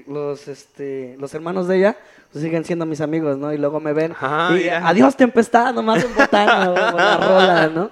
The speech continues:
Speaker 1: <laughs> Pero, este, hasta me siguen haciendo burla, ¿no? Por, botana de, de compas, ¿no?
Speaker 2: Sí, sí, sí.
Speaker 1: Pero, este, eh, compuse la rola y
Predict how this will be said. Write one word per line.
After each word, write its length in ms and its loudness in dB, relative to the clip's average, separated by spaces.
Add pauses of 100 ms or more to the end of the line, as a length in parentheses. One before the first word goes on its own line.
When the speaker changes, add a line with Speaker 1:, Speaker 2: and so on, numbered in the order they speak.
(400)
Speaker 1:
<laughs> 440 -6
Pero, 260 8
este, 540 6
hasta 220 2
me 120 4
siguen 220 2
haciendo 260 6
burla, 220 4
¿no? 140 -2
Por, 320 0 (560)
botana 540 4
de, 200 2
de 160 -2
compas, 460 0
¿no? 160 -6
Speaker 2:
Sí, 180 -6
sí, 140 -4
sí. 180 -4 (140)
Speaker 1:
Pero, 320 6
este, 840 2 (720)
eh, 840 2 (560)
compuse 360 0
la 120 4
rola 440 2 (680)
y 1080 2